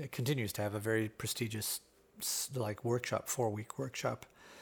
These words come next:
And they would attract musicians from all over the world, really good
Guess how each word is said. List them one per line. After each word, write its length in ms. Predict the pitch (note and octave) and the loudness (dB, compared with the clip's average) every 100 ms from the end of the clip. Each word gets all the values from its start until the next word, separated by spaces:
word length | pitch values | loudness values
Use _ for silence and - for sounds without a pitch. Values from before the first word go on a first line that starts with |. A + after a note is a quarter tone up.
| - - - - | -16 -16 -16 0
And 140 | D3+ D3 | 6 10
they 80 | F3 | 12
would 120 | D#3+ | 12
attract 320 | - C#3+ - | 10 8 8
musicians 360 | C3 C3 C#3 - | 4 4 4 2
from 160 | B2+ | 4
all 140 | A#2+ A#2+ | 6 6
over 120 | A2+ | 4
the 100 | A2+ | 4
world, 400 | G#2+ G#2+ G#2+ - - _ _ - C3+ | 6 6 4 0 -12 _ _ -4 2
really 220 | B2 A#2 | 4 4
good 300 | A#2 A2+ | 2 2